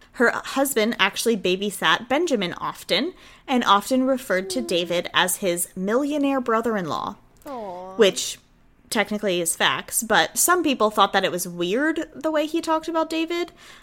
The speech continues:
Speaker 1: Um, they said it seemed like this,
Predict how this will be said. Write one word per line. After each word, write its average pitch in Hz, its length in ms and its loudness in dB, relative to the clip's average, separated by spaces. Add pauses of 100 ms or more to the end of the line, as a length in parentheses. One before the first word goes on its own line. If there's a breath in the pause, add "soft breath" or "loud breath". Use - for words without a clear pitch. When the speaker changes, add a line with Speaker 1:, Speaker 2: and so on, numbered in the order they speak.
Speaker 1:
Um, 180 460 2
they 220 160 2
said 220 180 2
it 214 140 0
seemed 214 480 -2
like 180 480 0 (720 soft breath)
this, - 600 2